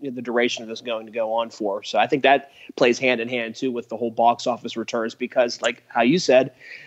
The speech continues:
China's a huge draw. When you open movies, you know, across seas, China, you know, is, makes up a lot of the, you know, the bread and butter. Look at, uh, you know,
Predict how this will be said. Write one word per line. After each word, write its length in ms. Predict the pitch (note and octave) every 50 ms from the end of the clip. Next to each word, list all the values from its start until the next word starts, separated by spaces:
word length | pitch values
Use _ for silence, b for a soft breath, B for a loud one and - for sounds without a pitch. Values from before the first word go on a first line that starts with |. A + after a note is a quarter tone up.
| B B B
China's 360 | - - C3+ C#3+ D#3 E3 C#3+
a 40 | C#3
huge 360 | A#2+ - F3 F3 D#3 C3+ C3
draw. 300 | B2 B2+ C3 D#3+ E3 C3
When 160 | A2+ A#2 A#2
you 160 | A#2+ C#3 C#3 B2
open 260 | C3 C3+ C#3 C#3 B2+
movies, 400 | C3 C3+ C3+ C3+ C3 A#2+ B2 B2+ A#2+ - -
you 140 | C3 B2+ B2+
know, 160 | B2 A#2+ A2+
across 400 | A2+ - - - D3 C3+ C3 -
seas, 320 | - - C#3 C3+ C3+ B2+
China, 420 | - - D#3 D#3 D3+ D3+ C#3+ C3 A#2+
you 140 | - C3+ C#3+
know, 200 | C3+ B2+ A#2+ A#2
is, 280 | A#2+ C#3+ D#3+ D3 C#3 - - C3
makes 240 | C#3+ C#3+ C#3+ C3+ -
up 80 | C#3 B2
a 20 |
lot 300 | A#2+ A#2 A#2+ C3+ D3 C#3+
of 80 | C3 B2
the, 160 | B2+ A#2+ G#2
you 80 | B2 C3
know, 160 | B2 A#2+ A2+
the 80 | G#2+ A#2
bread 220 | A2+ C3 C3 B2
and 100 | B2 B2
butter. 320 | A2+ B2 C3 C3+ C3+ A#2+ A2+
Look 160 | C3 C#3+ -
at, 240 | D#3+ C3 _ - C#3+
uh, 260 | C#3 C3 B2+ B2 A2+ -
you 100 | B2+ C3
know, 120 | B2 A#2